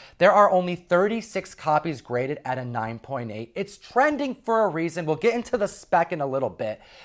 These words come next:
However, the record high was reached in October twenty twenty-two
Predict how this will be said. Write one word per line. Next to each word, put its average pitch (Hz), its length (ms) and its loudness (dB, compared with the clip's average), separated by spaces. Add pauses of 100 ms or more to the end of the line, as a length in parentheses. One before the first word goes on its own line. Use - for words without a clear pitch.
(100)
However, 180 360 8
the 147 100 0
record 190 320 2
high 170 180 2
was 156 180 -4
reached 151 300 -6
in 151 100 -10
October 147 480 -2
twenty 151 300 -8
twenty-two 139 640 -10